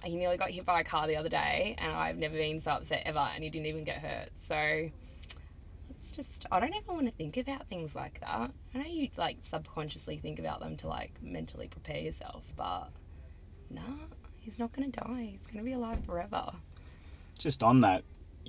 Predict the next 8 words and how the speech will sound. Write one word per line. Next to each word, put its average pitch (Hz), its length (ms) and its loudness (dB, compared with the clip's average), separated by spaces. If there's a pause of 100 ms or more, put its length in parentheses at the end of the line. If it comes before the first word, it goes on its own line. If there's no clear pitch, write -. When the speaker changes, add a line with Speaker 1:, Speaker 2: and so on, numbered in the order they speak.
Speaker 2:
your 120 140 8
most 113 280 8
treasured 107 320 6
possession 92 520 2
being 90 340 4
this 87 160 0
particular 90 560 -4
dog, 82 500 2